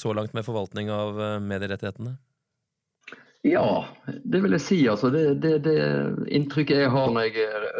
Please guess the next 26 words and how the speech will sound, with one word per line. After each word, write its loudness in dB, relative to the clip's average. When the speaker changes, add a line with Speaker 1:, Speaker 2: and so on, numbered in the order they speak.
Speaker 2:
reiser 2
rundt, -2
jeg 0
har 0
jo -2
vært -6
rundt -4
hele -4
Norge -8
i, -20
i 4
løpet 2
av -2
sesongen, 2
og 2
blir 2
jo 2
veldig 2
godt -2
tatt -2
imot. -2
Det 2
er 4
jo 4
et, -4
eh, 0